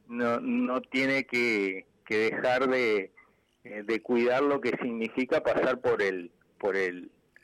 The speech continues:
por el filtro que supone la elección de junio, porque si no se le habla al elector frente amplista, que en general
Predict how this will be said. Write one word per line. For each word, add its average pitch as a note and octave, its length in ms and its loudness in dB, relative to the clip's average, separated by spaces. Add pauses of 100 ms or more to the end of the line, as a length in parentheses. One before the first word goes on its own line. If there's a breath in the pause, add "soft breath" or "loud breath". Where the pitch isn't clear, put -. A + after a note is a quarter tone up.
(320 soft breath)
por A2 200 0
el A2 120 -6
filtro D#3 380 -2
que A#2 140 0
supone B2+ 400 -2
la A2 100 0
elección G#2 420 0
de G#2+ 80 0
junio, C#3+ 380 0
porque G2 240 -2 (120)
si G#2 80 -4
no A#2 140 -4 (100)
se B2 80 0
le A#2+ 180 2
habla A#2 460 2
al G2+ 160 -2
elector G#2+ 440 -2 (100)
frente A2 280 -6
amplista, C3 440 0
que G2+ 100 -2
en G2+ 200 -6
general G#2+ 500 -2